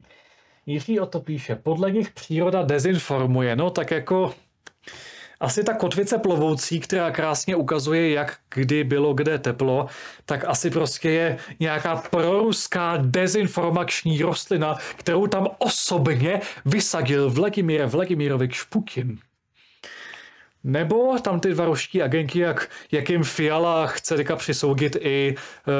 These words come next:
eh, to, co se stalo tam, tam kolem těch Vrbětic. Tak. Czechzit píše, „Ten Dugin to vys-, vysvětloval srozumitelně, já jsem to viděl, Dugin je takový, že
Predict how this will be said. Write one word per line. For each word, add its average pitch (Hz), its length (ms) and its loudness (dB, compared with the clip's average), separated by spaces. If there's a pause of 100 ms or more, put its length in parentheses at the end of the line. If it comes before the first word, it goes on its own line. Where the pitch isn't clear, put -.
(220)
eh, 135 40 0
to, 139 120 0
co - 140 0
se - 160 -2
stalo 135 300 2
tam, 135 300 2 (400)
tam 127 180 0
kolem 131 260 0
těch 127 140 0
Vrbětic. 117 600 -4 (1200)
Tak. 117 520 -4 (1200)
Czechzit 185 380 -2
píše, 127 440 -2 (220)
„Ten 156 240 0
Dugin 185 320 2
to 226 80 0
vys-, 185 260 0
vysvětloval 196 520 0
srozumitelně, 165 760 0
já 151 140 0
jsem 254 160 0
to 233 100 2
viděl, 165 460 2 (380)
Dugin 190 380 4
je 226 80 2
takový, 233 500 2
že 202 260 2